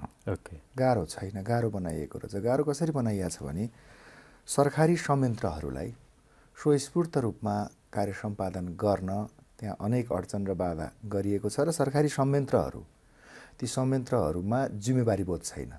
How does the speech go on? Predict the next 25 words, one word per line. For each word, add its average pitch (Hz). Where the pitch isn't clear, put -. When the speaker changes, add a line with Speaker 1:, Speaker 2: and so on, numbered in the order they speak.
Speaker 2:
भनेको 104
दस 135
चार, 120
दस 113
बजेदेखि 110
Speaker 1:
उम्। 160
Speaker 2:
चार 98
बजीसम्म 104
न 202
हो 76
नि। 78
Speaker 1:
उम्। 95
Speaker 2:
त्यहाँ 120
न 120
मूल्याङ्कन 135
छ, 170
न 156
ती 147
संरचनाका, 127
मैले 113
यसलाई 107
कर्मचारी 104
साथीहरूलाई 95
अन्यथा 101
लाग्ला, 113